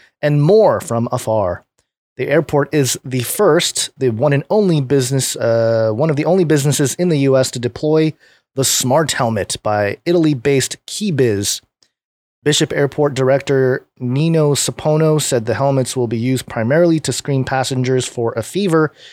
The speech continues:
which is a key symptom of coronavirus. Quote, "The helmet is the first mobile platform of its kind, allowing our police officers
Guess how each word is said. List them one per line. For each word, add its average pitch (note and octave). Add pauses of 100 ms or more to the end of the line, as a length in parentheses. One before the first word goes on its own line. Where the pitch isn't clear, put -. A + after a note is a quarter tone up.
(240)
which C3
is A#2+
a A2+
key G3+
symptom F#3+
of F3+
coronavirus. E3+ (320)
Quote, D#3 (600)
"The B2+
helmet G3
is D#3+
the E3
first F#3+
mobile E3+
platform D#3
of C3+
its B2+
kind, E3+
allowing C#3+
our C3
police C3+
officers B2+